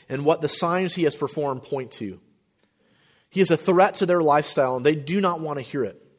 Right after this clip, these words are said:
Justice is coming in the form of retribution for all who do not find justice at the cross.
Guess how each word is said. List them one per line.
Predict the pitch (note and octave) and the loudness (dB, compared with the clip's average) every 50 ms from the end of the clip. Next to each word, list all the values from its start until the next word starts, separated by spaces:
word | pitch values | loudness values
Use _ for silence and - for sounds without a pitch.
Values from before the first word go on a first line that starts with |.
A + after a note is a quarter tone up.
| _ _ _ _ _ _ _ _ _ _ _ _ _ _ _ _ _ _ _ _ _ _ _ _ _ _ _ _ _ | _ _ _ _ _ _ _ _ _ _ _ _ _ _ _ _ _ _ _ _ _ _ _ _ _ _ _ _ _
Justice | - F3+ F#3 F#3+ - - A3 - G#3+ | 0 2 2 2 0 -2 -2 0 0
is | F3+ E3 - | -2 -2 -4
coming | - - - G#3 G#3 G#3 A3 G#3+ | -6 -4 -2 0 0 2 2 0
in | G3+ F3+ | 0 -2
the | E3 | -2
form | - - F#3+ F#3 F3+ | -2 0 0 2 2
of | D#3+ | 2
retribution | E3 D#3+ D#3+ - F3 D3 D#3+ F3 F3 - E3+ C#3+ | 2 0 0 0 -6 -4 -4 -4 -4 -4 -4 -2
for | - C#3+ | -2 -2
all | - - D3+ E3 G3 G3+ G#3 | 0 2 4 4 6 6 4
who | G#3 F3+ | 2 2
do | F3 | 0
not | F3 E3+ E3 - - - | 0 0 0 -2 -2 -2
find | E3+ D#3+ D#3+ D#3 D#3+ D#3 - - - - - | 0 0 0 0 -2 -6 -8 -16 -20 -16 -6
justice | B2 C#3 D#3+ D#3 - - E3 - E3 | 0 0 2 2 0 -2 -6 -6 -6
at | C#3 | -6
the | C3 | -6
cross. | - - C3+ B2 A2+ G#2 F#2 - - - - - - | -4 -2 0 0 0 0 -2 -6 -14 -16 -16 -18 -20